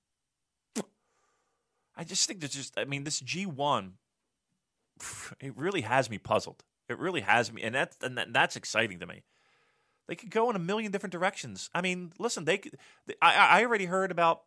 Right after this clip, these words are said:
um, Omega talking about, you know, th-, the next Okada match.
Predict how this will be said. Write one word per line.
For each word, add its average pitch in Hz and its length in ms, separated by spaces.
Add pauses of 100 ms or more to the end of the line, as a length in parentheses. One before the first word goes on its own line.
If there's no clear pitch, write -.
(180)
um, 156 520 (720)
Omega 160 500 (640)
talking 160 300
about, 151 380 (1300)
you 151 80
know, 147 240 (1120)
th-, 127 220
the 143 120
next 170 340
Okada 160 460
match. - 480